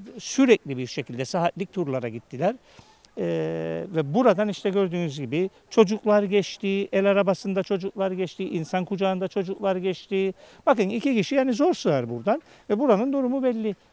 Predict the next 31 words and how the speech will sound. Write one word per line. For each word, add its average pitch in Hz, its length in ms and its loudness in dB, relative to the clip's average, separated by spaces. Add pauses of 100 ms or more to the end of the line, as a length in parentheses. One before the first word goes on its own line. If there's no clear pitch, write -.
(100)
Bu 277 100 6
mudur 269 240 2
yani 165 220 2
bizim 127 220 -8
turizmimiz? 117 840 -8
Yolcu 175 440 2
alıp 208 240 2
indirme 185 400 2
bindirmede 180 500 -2
can 226 300 6
güvenliği 160 500 2
kalmadı 220 560 8
diyorum. 113 400 -8 (340)
Şu - 240 6
anda 202 340 6
bu 240 120 -2
limanda 143 500 -2 (360)
teknelerde 151 560 2
can 277 280 0
güvenliği 214 520 0
yoktur. 254 500 -2
Kimse 294 320 -4
bana 226 260 -2
diyemez 330 380 -4
ki 247 140 -4
buradan 208 320 0
benim 190 200 -4
geçireceğim 170 540 -6
insanlar 185 500 -2 (300)
takılıp 202 440 4
düşmeyecek. 180 640 -4